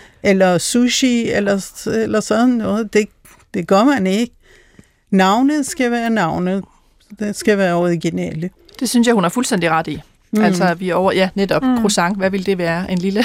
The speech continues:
Speaker 2: <laughs> butterdejsbold? Men ja, det kan man jo ikke. Så en croissant er en croissant, og de her retter er de her retter. Øhm, øhm, man kan jo sagtens se det her med, med, øh,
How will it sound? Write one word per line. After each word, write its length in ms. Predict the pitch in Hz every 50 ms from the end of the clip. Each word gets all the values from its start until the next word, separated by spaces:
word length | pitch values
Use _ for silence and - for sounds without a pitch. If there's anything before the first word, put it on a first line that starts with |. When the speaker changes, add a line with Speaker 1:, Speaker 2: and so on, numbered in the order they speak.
| - -
Speaker 2:
<laughs> 160 | 202 180 - -
butterdejsbold? 760 | 214 214 - 220 - 190 185 180 - - - 185 175 175 170
Men 100 | - -
ja, 120 | 175 170 156 -
det 100 | 208 202
kan 120 | 214 196
man 160 | 185 175 170
jo 60 | 170 165
ikke. 160 | 180 - - - - - - -
Så 60 | - -
en 100 | 214 214
croissant 360 | - 226 202 - 214 208 220
er 40 | 220
en 60 | 202
croissant, 360 | - - - 202 208 208 -
og 100 | 208 202
de 60 | - 233
her 160 | 240 214 180
retter 260 | 175 165 170 196 196 -
er 60 | 175
de 120 | 170 220 202
her 180 | 202 185 180
retter. 180 | 160 165 170 196 - - - - - - - - - -
Øhm, 380 | 220 214 202 196 190 190 185 - - - - - - - - - - - - - 64
øhm, 240 | 104 117 139 - -
man 200 | - 196 240 240
kan 100 | 233 247
jo 100 | 226 214
sagtens 380 | - - 247 262 - - 277 -
se 160 | - 277 262 220
det 100 | 247 240
her 120 | 247 220
med, 340 | 208 208 202 196 196 180 -
med, 360 | 196 202 202 196 196 190 - -
øh, 120 | 165 196